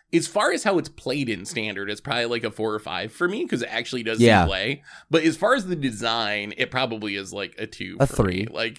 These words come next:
Speaker 2: I think it's about a
Speaker 1: it's like,
Speaker 2: three.
Speaker 1: I'm, I'm pretty, I'm pretty low on the design. Uh, what about bargain?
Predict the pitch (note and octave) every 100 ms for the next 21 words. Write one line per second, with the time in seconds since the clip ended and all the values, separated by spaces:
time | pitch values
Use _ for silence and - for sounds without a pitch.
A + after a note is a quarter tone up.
0 | - G3+ - B2+ G#2 A#2+ A2 - B2 B2
1 | G#2 B2+ A#2+ B2+ A#2 A2 G#2+ F#2+ A#2+ A2+
2 | A#2+ G#2+ G2+ G2+ G#2 G#2 G#2 G#2+ G#2 G#2
3 | G#2+ - - - - _ _ F#3 G#3 G3+
4 | F3+ E3+ D4 E4+ G3+ B2+ A2+ A#2+ G#2+ D#2
5 | G#2